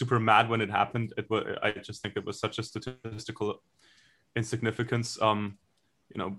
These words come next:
people are, are screaming for, for security during these vaccines. So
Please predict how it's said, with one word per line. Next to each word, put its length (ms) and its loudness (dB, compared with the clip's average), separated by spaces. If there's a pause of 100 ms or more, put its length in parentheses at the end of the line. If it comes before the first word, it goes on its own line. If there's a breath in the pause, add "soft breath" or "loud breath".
(140)
people 220 4
are, 360 10 (540)
are 100 6
screaming 460 0
for, 280 0 (300)
for 100 -2 (100)
security 360 2 (100)
during 160 0 (220)
these 220 -2
vaccines. 340 -4 (100)
So 80 0